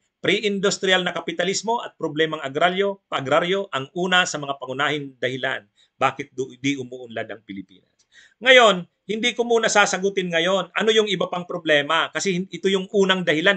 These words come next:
eh. May dalawa pa eh. Sa susunod ko namang talakayan yan. At sa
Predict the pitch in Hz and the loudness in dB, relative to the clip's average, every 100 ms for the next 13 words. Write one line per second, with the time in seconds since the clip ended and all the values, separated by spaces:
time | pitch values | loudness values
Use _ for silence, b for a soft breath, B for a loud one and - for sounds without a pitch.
0 | 123 101 _ _ _ - 165 175 185 175 | -2 -10 _ _ _ -2 2 4 6 4
1 | 170 190 160 123 _ _ 160 156 190 175 | 4 0 -2 -4 _ _ -4 0 0 -2
2 | 175 156 170 160 156 147 143 135 139 127 | -6 -4 -4 -4 -2 0 0 0 -4 -6
3 | 120 113 _ _ _ _ _ _ 170 180 | -10 -18 _ _ _ _ _ _ -2 0